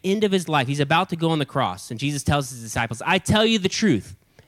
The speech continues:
anyone who believes in me will n-, will do the same works I have done, and even greater works, because I'm going to be with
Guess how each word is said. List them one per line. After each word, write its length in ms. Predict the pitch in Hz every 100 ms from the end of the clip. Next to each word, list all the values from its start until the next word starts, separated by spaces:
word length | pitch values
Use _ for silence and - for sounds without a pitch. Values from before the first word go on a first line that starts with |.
| _ -
anyone 360 | 202 254 262 233
who 100 | 208
believes 460 | 156 151 202 202
in 120 | 202
me 140 | 151 127
will 280 | 127 131 135
n-, 60 | -
will 140 | 143
do 440 | 127 156 196 139 113
the 120 | 113
same 480 | - - 156 214 175
works 420 | 113 98 - -
I 140 | 127
have 160 | 127 113
done, 300 | 101 90 101 - _ _ _ _ -
and 260 | 170 208
even 280 | 185 175 156
greater 500 | 120 101 107 208 175
works, 640 | 101 90 85 - - - - _ _ _ _
because 260 | - 139 131
I'm 220 | 135 143
going 220 | 135 139
to 100 | 131
be 240 | 123 143 139
with 540 | 104 147 170 - -